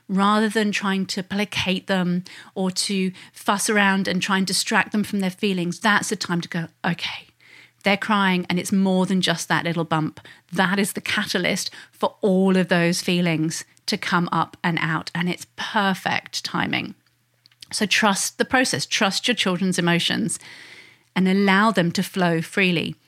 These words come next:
Again, it might take a little bit longer than your, sort of your normal bedtimes, but it's actually gonna save you in the long run, because think of how many times you might go in and out of your child's bedroom. One more kiss, one more cuddle,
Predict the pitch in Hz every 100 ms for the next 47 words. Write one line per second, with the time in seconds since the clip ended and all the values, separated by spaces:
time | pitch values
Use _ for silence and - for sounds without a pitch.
0 | _ - 196 233 240 226 233 254 247 240
1 | 220 220 202 202 - 202 196 185 185 175
2 | 180 175 190 190 196 185 170 170 - 165
3 | 160 - 180 - - - - - 220 185
4 | 208 208 226 196 185 - 185 170 180 175
5 | 190 208 196 180 170 180 208 - 262 262
6 | 240 233 208 196 214 202 190 196 190 185
7 | 196 180 - 220 233 226 214 208 - 208
8 | - 202 202 - 185 190 196 196 202 -
9 | - - - 330 320 311 311 311 302 302
10 | 302 294 294 - 277 285 269 285 285 294
11 | 285 277 277 269 269